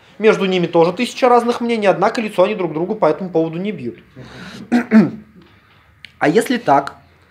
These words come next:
то не гораздо ли лучше вам, поставленным на служение великому Богу, проходить это поприще с единодушием? «Возвратите мне мирные дни и спокойные ночи.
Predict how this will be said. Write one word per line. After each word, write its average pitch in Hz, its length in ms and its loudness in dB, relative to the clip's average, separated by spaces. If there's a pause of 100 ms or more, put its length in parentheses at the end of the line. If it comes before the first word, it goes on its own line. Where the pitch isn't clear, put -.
(320)
то 180 80 4
не 190 140 4
гораздо 233 420 4
ли 233 100 2
лучше 220 380 0
вам, 170 320 2
поставленным 214 800 2
на 214 60 -2
служение 220 420 2
великому 220 400 0
Богу, 214 440 2 (260)
проходить 175 440 0
это 185 160 -2
поприще 202 440 -2
с 220 80 -12
единодушием? 170 840 -2 (1160)
«Возвратите 170 800 0
мне 190 260 0
мирные 190 600 0
дни 165 480 -4
и 170 80 -6
спокойные 202 800 0
ночи. 226 480 -2